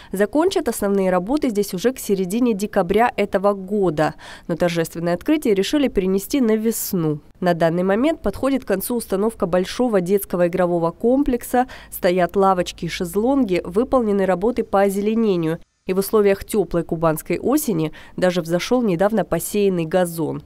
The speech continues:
Хотя кое-где его уже успели вытоптать. В парке в скором времени установят предупреждающие таблички для любителей ходить по траве и систему видеонаблюдения.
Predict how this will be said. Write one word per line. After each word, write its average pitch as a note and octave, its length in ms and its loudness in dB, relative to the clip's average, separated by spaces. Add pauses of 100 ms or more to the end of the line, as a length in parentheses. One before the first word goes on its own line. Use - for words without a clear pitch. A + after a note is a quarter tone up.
(420)
Хотя C4 380 0
кое-где C4 720 0
его A3 300 0
уже F#3+ 200 0
успели A#3+ 440 0
вытоптать. G3 840 -2 (280)
В - 140 -20
парке D#3+ 380 0
в - 60 -14
скором F3 320 -2
времени C4 380 2
установят A3+ 560 0
предупреждающие G#3+ 880 2
таблички G3+ 520 -2
для F3+ 140 -2
любителей F3 480 -2
ходить F3 400 -4
по - 100 -2
траве G#3 440 0 (220)
и C4+ 100 2
систему B3 520 0
видеонаблюдения. F#3+ 1120 0